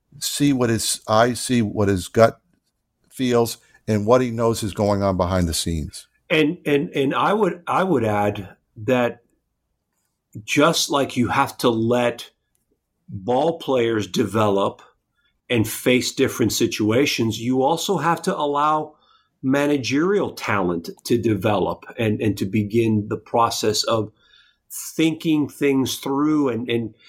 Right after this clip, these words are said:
Speaker 2: you know, F-, Felipe, uh, Felipe talks a lot about the,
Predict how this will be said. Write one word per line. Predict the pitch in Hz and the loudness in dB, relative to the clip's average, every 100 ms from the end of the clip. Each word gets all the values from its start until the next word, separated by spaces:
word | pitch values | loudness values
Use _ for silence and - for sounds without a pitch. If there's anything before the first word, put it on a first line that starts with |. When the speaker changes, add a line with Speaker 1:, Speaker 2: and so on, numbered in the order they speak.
| - - | -20 -2
Speaker 2:
you | 131 | 0
know, | 120 | 0
F-, | 110 - - - | -2 -6 -6 -4
Felipe, | 127 165 190 | 0 0 0
uh, | 170 139 135 127 - | 0 0 -2 -6 -4
Felipe | 127 123 151 156 127 | -2 0 0 0 -2
talks | - 139 135 - | -2 0 0 -2
a | 131 | -2
lot | 120 127 | 0 0
about | 117 120 110 92 | 0 0 -2 -4
the, | 113 107 | -8 -8